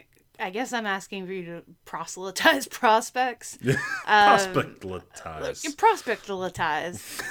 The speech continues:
Speaker 2: <laughs>
Speaker 1: Um, because it is, I think, something that we in-, as Mariners fans have been turned off of for a while because
Speaker 2: Yeah.
Speaker 1: there was so much promise and then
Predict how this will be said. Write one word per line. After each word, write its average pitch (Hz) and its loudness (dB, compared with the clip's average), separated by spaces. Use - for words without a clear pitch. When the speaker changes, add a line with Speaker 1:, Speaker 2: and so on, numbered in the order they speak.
Speaker 2:
<laughs> 220 4
Speaker 1:
Um, 190 -10
because 294 0
it - -6
is, 294 -4
I 240 0
think, 240 -6
something 240 -4
that 214 -2
we 233 -4
in-, 214 -8
as 208 -2
Mariners 208 -4
fans 185 -6
have 175 -16
been 170 -8
turned 185 -6
off 214 0
of 185 -8
for 170 -8
a 175 -8
while 165 -4
because 170 -10
Speaker 2:
Yeah. 87 -2
Speaker 1:
there 190 -4
was 202 -2
so 214 0
much 196 -6
promise 214 -4
and 180 -6
then 156 -8